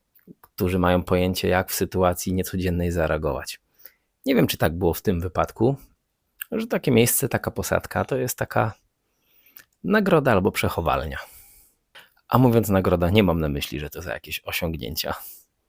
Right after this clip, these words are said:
Z kolei na portalu w poznaniu P L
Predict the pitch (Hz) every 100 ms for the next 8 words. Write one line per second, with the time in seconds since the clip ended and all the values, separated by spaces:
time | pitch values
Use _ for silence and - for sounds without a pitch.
0 | _ _ _ _ _ _ _ - - 127
1 | 123 127 117 - 117 - 131 113 98 -
2 | 110 123 110 92 - - 135 131